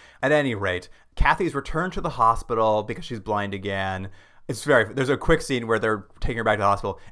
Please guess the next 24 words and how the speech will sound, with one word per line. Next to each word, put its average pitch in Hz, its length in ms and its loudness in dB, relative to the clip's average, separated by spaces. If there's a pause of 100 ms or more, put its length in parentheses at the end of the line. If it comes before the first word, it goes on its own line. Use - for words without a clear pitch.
and 120 160 -4
Tom 127 300 2
Bosley 113 480 2
is 104 140 -2
so 101 260 -2
stoked 101 460 -4
that 107 160 -4
she's 101 180 -10
blind 101 360 -4
again 104 300 -2
'cause 101 180 -6
now, 101 260 2
uh, 101 160 2
she 107 160 -8
needs 101 240 -6
him. 110 220 0
So, 101 260 0
uh, 98 240 2
like, 98 380 -4
the 117 100 -8
relationship's 107 500 -4
<laughs> - 120 -2
back - 180 -6 (260)
on. 202 120 -6